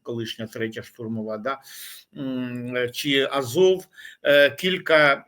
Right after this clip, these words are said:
е, полків спецпризначенців, кілька штурмових полків, ну, скажімо так, еліти, де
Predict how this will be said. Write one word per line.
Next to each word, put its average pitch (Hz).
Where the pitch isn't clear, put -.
е, 131
полків 151
спецпризначенців, 160
кілька 160
штурмових 151
полків, 156
ну, 202
скажімо 165
так, 147
еліти, 180
де 156